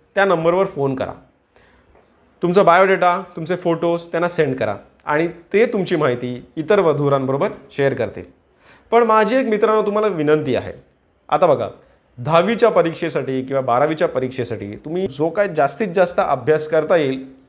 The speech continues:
तुम्ही केलात ना, तर लग्न हा सुद्धा तुमच्या आयुष्यातला एक महत्त्वाचा टप्पा आहे असं समजा. म्हणून रविवारच्या दिवशी नोकरी असेल तर सुट्टी घ्या, मेजॉरिटी लोकांना सुट्टीच असते, पण असेही काही जॉब असतात की रविवारच्या दिवशी त्यांना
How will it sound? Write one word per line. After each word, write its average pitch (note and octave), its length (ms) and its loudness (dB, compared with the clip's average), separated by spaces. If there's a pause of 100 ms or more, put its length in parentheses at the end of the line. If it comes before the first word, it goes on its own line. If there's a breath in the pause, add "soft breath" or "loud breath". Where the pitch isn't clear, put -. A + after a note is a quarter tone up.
(300)
तुम्ही F#3+ 160 -2
केलात F3 340 4
ना, - 80 -12 (760 soft breath)
तर A#3 100 4
लग्न F#3+ 380 2
हा A#3 220 2
सुद्धा A3 300 -2
तुमच्या G3+ 280 -2
आयुष्यातला F#3+ 440 -2
एक F#3+ 140 -4
महत्त्वाचा D#3 480 0
टप्पा E3+ 300 0
आहे D#3+ 80 4
असं C#3+ 140 -2
समजा. F#2 280 -10 (500 soft breath)
म्हणून A#3+ 340 4 (360)
रविवारच्या G#3+ 580 4
दिवशी D#3 600 -4 (480)
नोकरी D3+ 420 0
असेल F3+ 460 0
तर E3+ 200 2 (180)
सुट्टी D3 360 -4
घ्या, B2+ 200 0 (640)
मेजॉरिटी E3+ 460 4
लोकांना G3+ 280 0
सुट्टीच G3+ 340 -4
असते, F3+ 240 -2
पण F#3+ 140 -6
असेही G#3 300 -2
काही G3+ 200 2
जॉब E3 240 4
असतात D#3+ 260 0
की D#3+ 160 -6
रविवारच्या D#3 440 0
दिवशी D3 260 -4
त्यांना C#3+ 280 -2